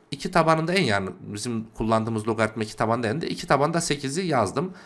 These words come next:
Bunun karşılığını bulacağım birazdan. Şurayı da yazdım. Nokta araları yazmıyorum. Logaritma iki tabanında on altı. Şu da logaritma iki tabanında otuz iki yazdık.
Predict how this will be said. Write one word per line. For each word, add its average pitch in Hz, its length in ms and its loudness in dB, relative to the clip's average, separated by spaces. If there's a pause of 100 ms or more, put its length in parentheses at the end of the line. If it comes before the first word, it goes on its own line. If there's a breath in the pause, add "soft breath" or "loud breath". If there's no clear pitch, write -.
(160 loud breath)
Bunun 139 180 -2
karşılığını 135 500 4
bulacağım 87 360 -2
birazdan. 85 420 0 (260 loud breath)
Şurayı 175 340 4
da 127 60 4
yazdım. 104 380 2
Nokta 143 260 0
araları 139 340 4
yazmıyorum. 123 500 2
Logaritma 143 380 2
iki 139 140 -8
tabanında 117 340 -2
on 110 140 2
altı. 160 420 -2 (320 loud breath)
Şu 190 200 -4
da 180 260 2 (140)
logaritma 151 500 2
iki 175 200 -6
tabanında 131 420 0
otuz - 240 0
iki - 160 -4
yazdık. 85 320 0